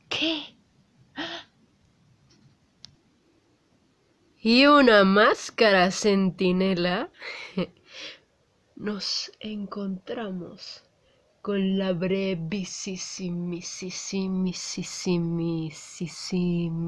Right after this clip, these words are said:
historia de Boinela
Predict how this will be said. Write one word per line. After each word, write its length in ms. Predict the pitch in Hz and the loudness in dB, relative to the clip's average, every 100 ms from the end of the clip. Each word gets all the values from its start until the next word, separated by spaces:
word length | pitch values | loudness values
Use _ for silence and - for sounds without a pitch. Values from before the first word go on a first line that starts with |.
| 175 170 - - 165 160 160 156 156 - 180 175 175 180 175 175 - - - 208 202 190 185 | -4 -6 -8 -4 -2 -2 -4 -6 -10 -6 -4 -2 -2 -2 -4 -6 -10 -10 -2 2 4 4 4
historia 1080 | 175 - - - - 214 196 185 175 190 - - - - - - - _ _ _ _ - | 2 -2 -10 -14 4 6 8 8 6 4 -4 -14 -14 -14 -16 -18 -20 _ _ _ _ -4
de 380 | 180 208 202 | 4 6 6
Boinela 1800 | 170 151 175 170 170 165 160 160 165 170 175 180 196 214 233 151 131 95 | 4 4 4 6 4 2 0 0 -2 0 2 2 2 2 2 2 -2 -4